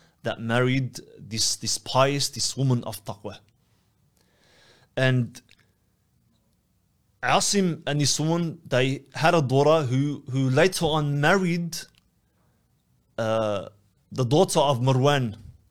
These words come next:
His name, uh, the son of Marwan, his name was Abdul Aziz. Uh, he was the son of the Khalifa. So later on, she married Abdul Aziz. And then Abdul Aziz and his daughter, they had a son whose name was Umar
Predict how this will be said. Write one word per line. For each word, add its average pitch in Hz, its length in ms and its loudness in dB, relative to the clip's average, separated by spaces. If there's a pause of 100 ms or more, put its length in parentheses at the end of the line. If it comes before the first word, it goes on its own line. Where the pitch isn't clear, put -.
His 123 200 -4
name, 165 320 2
uh, 135 160 2
the 123 120 0
son 170 260 2
of 151 100 2
Marwan, 123 400 0
his 117 180 -2
name 151 220 2
was 143 320 2
Abdul 120 340 -2
Aziz. 120 640 0 (440)
Uh, 113 120 -4
he 131 100 2
was 135 160 0
the 127 80 -2
son 175 400 0 (140)
of 123 140 -4
the 131 60 -2
Khalifa. 139 520 0 (1000)
So - 140 2
later 202 200 8
on, 208 460 6
she - 280 2
married 175 300 6
Abdul 135 300 2
Aziz. 135 680 0 (600)
And 139 120 0
then 147 120 4
Abdul 156 300 4
Aziz 175 760 2 (400)
and 165 160 2
his 160 160 2
daughter, 156 300 2
they 131 160 2
had 139 220 0
a 143 80 2
son 151 400 0
whose 120 240 -2
name 123 300 -2
was 101 180 -4
Umar 120 280 0